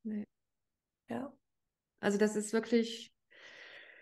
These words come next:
Speaker 1: da unsere Kompetenz geht bis zu einem gewissen Grad und alles, was darüber hinausgeht, muss weitergehen, ja. Und, äh, da können wir keine,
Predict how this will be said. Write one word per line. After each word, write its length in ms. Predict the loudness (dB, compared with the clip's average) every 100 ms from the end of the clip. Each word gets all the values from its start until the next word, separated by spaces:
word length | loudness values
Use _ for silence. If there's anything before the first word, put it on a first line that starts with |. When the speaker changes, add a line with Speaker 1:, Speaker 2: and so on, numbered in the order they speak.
| -20 _ _ _ -2
Speaker 1:
da 340 | 2 4 4
unsere 300 | 4 4 4
Kompetenz 580 | 6 6 8 8 8 6
geht 160 | 4
bis 140 | 4 6
zu 80 | 8
einem 120 | 8
gewissen 380 | 10 8 8 4
Grad 400 | 4 4 6 6
und 100 | 6
alles, 260 | 6 6
was 180 | 2 2
darüber 300 | 2 4 6
hinausgeht, 600 | 8 8 6 4 0 2
muss 220 | 2 4
weitergehen, 680 | 2 2 2 0 -2 -2 0
ja. 220 | 0 0
Und, 300 | 0 -4 -6
äh, 160 | -8 -6
da 140 | -6
können 280 | -2 0 2
wir 160 | 2 0
keine, 600 | -2 -2 0 0 0 -2